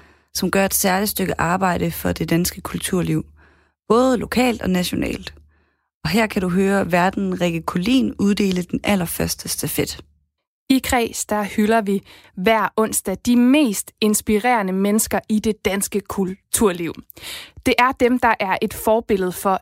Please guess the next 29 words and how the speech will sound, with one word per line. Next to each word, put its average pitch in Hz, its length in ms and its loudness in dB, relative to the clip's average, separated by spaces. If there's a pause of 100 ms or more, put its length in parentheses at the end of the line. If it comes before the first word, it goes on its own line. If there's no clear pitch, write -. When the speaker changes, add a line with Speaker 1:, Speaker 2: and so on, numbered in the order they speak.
Speaker 2:
alle 202 340 2
os 185 320 -2
andre. 185 400 0 (400)
Det 220 100 2
er 233 120 4
dem, 233 240 0
der 220 120 0
tager 196 300 0
initiativ, 196 800 0
flytter 214 420 0
grænser 214 400 -2
og 180 300 -2
stiller 202 300 -2
spørgsmål. 240 640 2 (400)
Dem, 240 160 2
der 247 60 0
provokerer, 220 760 0
går 208 120 0
forrest 202 560 -2
og 196 240 -2
ikke 226 180 0
mindst - 320 0
skaber 175 380 -4
forståelse. 196 800 0 (380)
Kort 254 200 2
sagt, - 360 -2 (160)
dem, 196 180 0
der 190 120 0 (260)
inspirerer. 202 500 -2